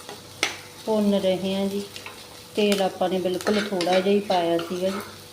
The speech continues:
ਘੱਟ ਤੇਲ ਦੇ ਵਿੱਚ ਇਹ ਬਣਾਵਾਂਗੇ। ਆਪਾਂ ਨੇ ਲਸਣ ਪਿਆਜ਼ ਨੂੰ ਕੱਟ ਲਿਆ ਸੀਗਾ ਜੀ, ਦੋ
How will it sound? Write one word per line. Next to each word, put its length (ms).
ਘੱਟ 220
ਤੇਲ 420
ਦੇ 100
ਵਿੱਚ 240
ਇਹ 80
ਬਣਾਵਾਂਗੇ। 640
ਆਪਾਂ 200
ਨੇ 120
ਲਸਣ 340
ਪਿਆਜ਼ 280
ਨੂੰ 180
ਕੱਟ 300
ਲਿਆ 200
ਸੀਗਾ 260
ਜੀ, 120
ਦੋ 180